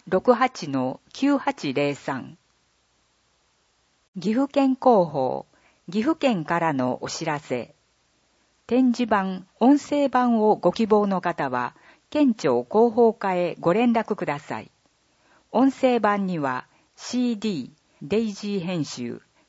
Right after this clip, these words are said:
での提供と、音声用のテキストデータの配信もあります。この情報は、令和三年二月二日現在のものです。この紙面に関するお問い合わせは、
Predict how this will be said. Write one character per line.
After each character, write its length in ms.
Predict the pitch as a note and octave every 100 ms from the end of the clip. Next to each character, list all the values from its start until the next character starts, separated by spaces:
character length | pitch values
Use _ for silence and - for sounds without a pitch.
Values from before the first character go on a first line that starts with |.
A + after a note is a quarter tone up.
| -
で 160 | G#3 C#4
の 220 | G#3 -
提 220 | F#3+ G3+
供 300 | G3+ F#3+ E3
と、 320 | D#3+ C#3+ B2+ - _ _ _ -
音 160 | A#3
声 340 | C4 - B3+ A#3
用 240 | G#3 F#3+
の 340 | F3 D#3+ D3+ - _ -
テ 120 | G#3+
キ 120 | C#4
ス 80 | -
ト 200 | D4 C4+
デ 200 | C#4 B3
ー 20 |
タ 140 | -
の 220 | C#3+ B2+ B2
配 320 | - G3 A#3+
信 340 | - A#3+ G#3+
も 260 | G3 F3+ -
あ 60 |
り 140 | C#3+ B2+
ま 160 | A2+
す。 200 | - - _ _ _ _ _ _ _ _ _
こ 160 | - G#3+
の 200 | B3+ A3+
情 260 | D#3+ G#3 G3
報 300 | F3+ E3+ D3+
は、 300 | C#3+ C#3 - _ _ -
令 240 | G3 C#4+
和 140 | G#3+ C#3
三 340 | - E3 D3+
年 300 | C#3 C3 B2 - -
二 180 | E3+ G3
月 400 | A#3+ B3+ A#3+ A3
二 280 | - - -
日 140 | C4
現 280 | B3+ C#4 A#3
在 220 | E3 D3
の 180 | C3 B2
も 160 | C#3
の 140 | C#3+ C3+
で 160 | A2
す。 220 | A#2+ - _ _ _ _ _ _ _
こ 160 | - G#3
の 220 | G3+ G3
紙 180 | - D4+
面 220 | C#4+ A3
に 100 | D3+
関 260 | D3+ D#3 E3
す 160 | F3+
る 180 | C#3+ -
お 60 | -
問 240 | G#3 A3
い 80 | G#3
合 80 | F3+
わ 100 | D#3+
せ 180 | D#3
は、 260 | C3+ A#2+ A#2